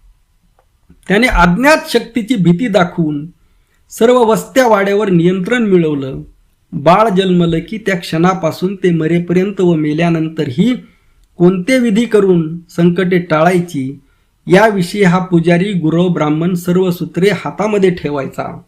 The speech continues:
आजही ठेवतो, म्हणजे आजही आपण बाई पुरुष या काळामध्ये जगत आहोत. अशा अनेक वाड्या, वस्त्या, गावातील शिकार आणि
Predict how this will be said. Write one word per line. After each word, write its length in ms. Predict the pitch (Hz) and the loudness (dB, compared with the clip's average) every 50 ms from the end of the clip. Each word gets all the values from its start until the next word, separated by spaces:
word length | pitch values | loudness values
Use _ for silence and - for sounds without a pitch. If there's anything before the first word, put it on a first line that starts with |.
| _ _ _ _ _ _ _ _ _ _ _ _ _ _ _ _ _ _ _ _ _ - | _ _ _ _ _ _ _ _ _ _ _ _ _ _ _ _ _ _ _ _ _ -6
आजही 440 | 170 156 180 208 208 247 240 262 294 | 0 2 2 4 4 4 4 4 4
ठेवतो, 500 | - - 190 185 175 175 175 165 147 135 135 143 - - _ _ _ _ _ _ - - _ _ _ _ _ - | 2 0 0 0 0 0 -2 -2 -2 -2 -4 -8 -10 -16 _ _ _ _ _ _ -20 -20 _ _ _ _ _ 0
म्हणजे 500 | 160 175 190 180 190 226 269 277 254 247 - - _ _ _ _ _ _ _ | 0 2 2 2 2 2 2 2 0 -2 -8 -16 _ _ _ _ _ _ _
आजही 520 | - - 156 170 185 180 - 185 185 247 240 - - | -6 0 2 2 2 4 4 2 2 2 -2 -2 0
आपण 600 | 175 180 175 175 196 185 156 147 156 190 262 277 - - - - | 0 2 2 2 0 0 2 2 2 2 2 0 -2 -4 -10 -10
बाई 300 | 160 151 170 175 208 233 | 0 2 2 4 4 0
पुरुष 420 | 196 175 - 175 165 196 202 170 - 170 | -2 0 0 0 2 2 -2 -2 -4 -2
या 160 | 165 165 156 | -2 -2 -2
काळामध्ये 600 | 156 - 151 151 151 147 147 151 147 147 180 202 | -2 -4 -4 -2 -2 -2 -2 -2 -2 0 0 0
जगत 440 | 190 139 143 131 135 156 175 170 - - - | 0 -2 -4 -4 -4 -6 -6 -6 -10 -14 -12
आहोत. 600 | 139 123 - - 151 160 156 147 139 87 - - - - _ _ _ _ _ - | -10 -10 -2 0 2 2 2 2 -2 -6 -10 -18 -20 -20 _ _ _ _ _ -4
अशा 320 | 165 165 175 170 - 262 - - | 2 2 2 4 2 0 0 0
अनेक 320 | 202 214 226 262 262 254 | 0 0 2 2 2 2
वाड्या, 320 | 233 214 208 208 208 233 240 | 2 2 2 2 2 2 0
वस्त्या, 360 | 214 208 175 175 - 226 226 | 0 -2 -2 -2 -2 -2 -2
गावातील 440 | 208 202 190 185 190 185 180 226 208 | 0 2 0 0 0 -2 -4 -4 -6
शिकार 340 | 175 - 190 175 196 208 220 | -4 -4 -4 -2 0 0 0
आणि 320 | 214 - 180 190 208 202 | 0 -2 -2 -2 -2 -2